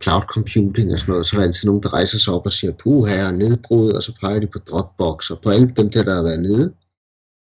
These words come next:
Men hvis man går ind og kigger i virksomhederne og ser, hvor meget nedetid det har haft internt,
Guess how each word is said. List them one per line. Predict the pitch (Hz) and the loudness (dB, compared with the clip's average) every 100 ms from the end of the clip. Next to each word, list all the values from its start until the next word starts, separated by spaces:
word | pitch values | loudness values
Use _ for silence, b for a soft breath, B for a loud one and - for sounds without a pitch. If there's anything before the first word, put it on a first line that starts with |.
| _ _ - | _ _ -4
Men | 101 | -4
hvis | 87 95 | -2 -2
man | 101 | 2
går | 123 | 2
ind | 135 | 4
og | 135 | 0
kigger | - 151 143 | 2 4 4
i | 104 | 4
virksomhederne | 120 - 143 120 95 90 | 2 2 0 2 2 -2
og | |
ser, | - 92 | -4 -2
hvor | |
meget | 101 104 | 0 2
nedetid | 110 107 117 - - | 4 4 4 -2 -6
det | 82 87 | -4 0
har | |
haft | 92 - - | -2 -2 -4
internt, | 110 113 - 69 - | 0 0 0 0 -4